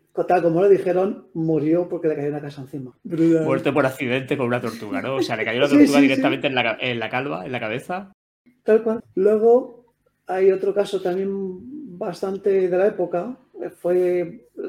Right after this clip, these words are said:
Speaker 1: Pompeya, en el año setenta y nueve creo que era. Resulta que había un hombre, le llamaban el Plinio el Viejo, que era muy conocedor de la, de la tierra y lo típico de, "Ah, mañana va a llover porque me duele la rodilla".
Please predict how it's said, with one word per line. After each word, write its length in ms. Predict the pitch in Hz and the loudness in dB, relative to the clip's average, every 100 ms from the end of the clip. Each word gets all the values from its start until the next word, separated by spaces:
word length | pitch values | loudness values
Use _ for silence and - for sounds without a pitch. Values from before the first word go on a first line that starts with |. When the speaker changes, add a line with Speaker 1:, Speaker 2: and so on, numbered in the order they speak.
| - | -6
Speaker 1:
Pompeya, 480 | 165 185 180 - - | 0 2 2 -2 -8
en 240 | 139 135 139 | -10 -8 -8
el 80 | |
año 600 | 135 165 156 156 156 156 | -6 -6 -6 -8 -10 -12
setenta 380 | 143 139 131 135 | -14 -16 -14 -10
y 40 | 139 | -8
nueve 160 | 160 | -8
creo 140 | 160 147 | -8 -10
que 100 | 151 | -10
era. 180 | 156 _ | -12 _
Resulta 560 | - 147 165 156 170 170 | -10 -8 -4 -2 -2 0
que 160 | 175 | -2
había 180 | 165 175 | 2 2
un 200 | 180 185 | 2 0
hombre, 420 | 185 180 175 180 180 | -2 -2 0 0 0
le 80 | |
llamaban 320 | 165 160 160 180 | -2 -2 -2 -2
el 80 | |
Plinio 400 | 165 170 185 190 | -2 0 2 4
el 60 | 151 | 2
Viejo, 520 | 147 170 - 156 170 - _ _ | 2 -2 -2 -4 -4 -14 _ _
que 120 | _ 147 | _ -10
era 260 | 147 151 | -8 -10
muy 520 | 156 147 143 156 160 165 | -8 -8 -6 -2 0 4
conocedor 460 | 175 170 160 175 | 2 4 4 6
de 60 | 170 | 6
la, 400 | 151 143 139 135 | 2 -2 -6 -8
de 60 | 147 | -8
la 140 | 131 | -8
tierra 640 | - 156 165 156 143 139 147 | -4 2 2 2 -4 -4 -6
y 260 | 147 151 - | -6 -10 -10
lo 120 | 131 | -4
típico 380 | 151 190 165 165 | 0 2 4 4
de, 100 | 160 | 4
"Ah, 420 | - 320 - - _ _ _ _ _ | 2 -4 -6 -6 _ _ _ _ _
mañana 560 | - 226 233 247 254 247 | -12 -6 -2 0 2 2
va 80 | 220 | 6
a 20 | |
llover 380 | 208 190 240 240 | 8 8 8 6
porque 160 | 208 208 | 4 2
me 80 | |
duele 200 | 202 214 | 4 4
la 160 | 208 180 | 4 4
rodilla". 420 | 160 170 143 123 | 4 2 2 -2